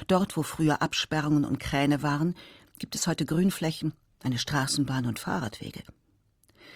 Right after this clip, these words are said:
Als sie sich von hinten dem Museum nähern, reißt Manon beim Anblick des seltsamen silbernen Schiffs am Ufer des Nervion die Augen auf.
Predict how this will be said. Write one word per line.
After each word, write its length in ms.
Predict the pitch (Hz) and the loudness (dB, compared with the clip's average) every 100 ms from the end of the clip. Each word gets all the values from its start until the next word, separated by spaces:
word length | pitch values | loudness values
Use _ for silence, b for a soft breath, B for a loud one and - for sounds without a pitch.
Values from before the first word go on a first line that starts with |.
| B B B | B B B
Als 140 | 185 | -4
sie 80 | 202 | 0
sich 160 | 196 - | -2 0
von 160 | 196 | 0
hinten 380 | 170 226 - 233 | 4 2 2 -2
dem 140 | 196 | 2
Museum 440 | 170 151 156 170 160 | 2 2 0 4 4
nähern, 400 | 139 135 160 190 B B B | 4 2 2 0 B B B
reißt 460 | - 156 175 - - | -2 2 2 0 2
Manon 320 | 151 143 165 | 4 6 4
beim 220 | 147 131 | 2 0
Anblick 400 | - 147 151 156 | 2 2 2 -4
des 220 | - 131 - | -4 -4 -2
seltsamen 640 | 143 - - 143 135 135 | -4 -2 0 2 2 0
silbernen 460 | 123 151 160 131 127 | 0 0 2 2 0
Schiffs 420 | - - - - | -2 -4 -4 -4
am 160 | - 120 | -2 -2
Ufer 280 | 160 - 131 | -2 -4 -4
des 240 | 127 - | -4 0
Nervion 480 | 139 123 127 139 139 B B B - | 0 0 0 2 0 B B B -4
die 160 | 156 - | -4 -2
Augen 320 | 143 - 139 | -2 -2 -6
auf. 320 | - - - | -6 -10 -14